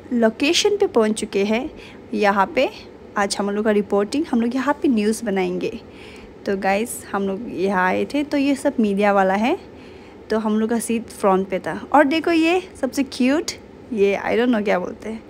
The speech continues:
फिर हम और मेरे friend, हम लोग discuss कर रही थी regarding reporting कि हम लोग क्या questions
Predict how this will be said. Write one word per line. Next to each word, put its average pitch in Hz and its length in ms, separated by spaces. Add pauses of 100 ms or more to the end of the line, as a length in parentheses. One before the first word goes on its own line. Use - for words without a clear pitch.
(420)
फिर 370 140
हम 240 320
और 220 100
मेरे 214 240
friend, 202 320
हम 196 180
लोग 196 160
discuss 196 420
कर 202 180
रही 180 200
थी 254 300 (380)
regarding 185 480
reporting 185 560 (220)
कि 208 100
हम 185 220
लोग 190 120 (140)
क्या 185 240
questions 196 840